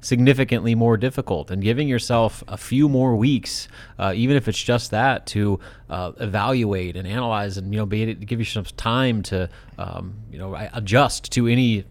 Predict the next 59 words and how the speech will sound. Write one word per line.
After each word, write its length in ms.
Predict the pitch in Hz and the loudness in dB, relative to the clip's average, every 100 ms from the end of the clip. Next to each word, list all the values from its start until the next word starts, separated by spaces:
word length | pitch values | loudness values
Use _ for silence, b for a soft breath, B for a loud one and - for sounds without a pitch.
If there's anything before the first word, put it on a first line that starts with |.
| - - | -16 -12
you 100 | 104 | -8
know, 40 | |
future 280 | 95 127 101 | -2 -2 0
setbacks 440 | - 131 113 104 | 0 0 0 -2
that 100 | 104 | -2
might 200 | 107 101 | -2 -2
happen 400 | 85 117 110 98 | 0 0 0 0
with 240 | 101 190 - | 0 0 -2
that, 260 | 87 87 - B B - | -2 -2 -6 B B -8
uh, 240 | 98 85 | -6 -6
I 80 | 104 | -6
think 140 | 107 | -4
all 180 | 101 110 | 2 2
for 160 | 110 110 | 2 0
the 100 | 92 | 2
better. 320 | 98 135 85 | 2 2 0
And 200 | 92 101 | -4 -2
so 220 | 107 110 | 0 0
if 120 | 110 | 0
it 60 | 117 | 0
does 260 | 123 143 123 | 2 2 2
mean 280 | 135 156 | 0 0
starting 280 | - 120 131 | 0 0 2
at 80 | 117 | -2
the 120 | 98 | -2
end 180 | 101 117 | -2 -2
of 80 | 120 | -2
September 460 | 127 - 131 151 | -4 0 0 2
rather 160 | 113 110 | 2 2
than 100 | 110 | 0
the 40 | |
beginning, 480 | 90 92 107 135 160 b b b - - | -2 0 0 0 -2 b b b -14 -4
and 120 | 110 | -4
it 80 | 98 | -2
gives 280 | 110 117 131 | 0 2 4
you 180 | 139 117 | 4 2
a 120 | 95 | 0
better 260 | 107 107 | 2 2
window 540 | 90 98 131 135 139 143 | 0 0 2 4 4 2
to, 500 | - 107 95 90 92 95 | -2 -2 0 -2 -6 -10
uh, 160 | 98 | -10
be 160 | 95 107 | -4 -2
able 160 | 104 | -2
to 60 | 92 | 0
better 240 | 107 104 | 0 0
handle, 560 | 90 107 127 143 160 151 - | 0 -2 2 4 2 0 -4
um, 260 | 95 90 | -4 -4
a 80 | 80 | -4
completely 400 | 101 110 127 113 | -4 -2 0 0
new 160 | 123 120 | 0 0
scenario 520 | - 98 117 135 139 | -2 -2 0 2 2
where, 360 | 101 104 104 - | 4 2 2 -2
you 80 | |
know, 60 | 92 | -4
you 160 | 104 98 | -4 -2
have 240 | 104 110 | -2 -2
your 60 | 104 | -4
student 280 | - 110 | -4 -2
athletes, 460 | 107 110 110 101 | -2 -2 -4 -4